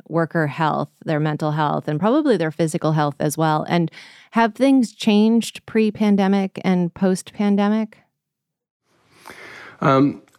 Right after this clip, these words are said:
Speaker 2: you know, I think w-, what we see in the data is that work schedules continue to be a really important stressor on families and workers,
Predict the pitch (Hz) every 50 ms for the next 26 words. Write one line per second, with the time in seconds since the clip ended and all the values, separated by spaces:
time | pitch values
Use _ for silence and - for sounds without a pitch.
0 | _ _ - 170 156 143 143 143 - 185 175 170 - 202 214 156 156 - - 151
1 | 151 147 160 175 165 - 170 165 160 160 160 160 - - _ _ _ _ _ _
2 | _ _ _ - 151 147 151 143 127 135 135 139 135 127 120 113 113 113 - 120
3 | 110 107 - - - _ _ _ _ _ _ _ _ _ _ _ _ _ - _
4 | _ _ _ _ - 147 156 151 - - - 139 127 131 131 123 120 117 - 123
5 | 104 - - 120 120 120 107 110 104 110 104 101 95 113 107 104 95 95 98 -
6 | - 117 - 113 110 - - - 113 104 - - 135 143 143 - - _ - -
7 | - - - - 123 113 110 110 - 123 113 117 131 147 160 170 175 175 - -
8 | - _ - - - - - 139 127 127 117 113 123 131 - - 170 - 180 -
9 | -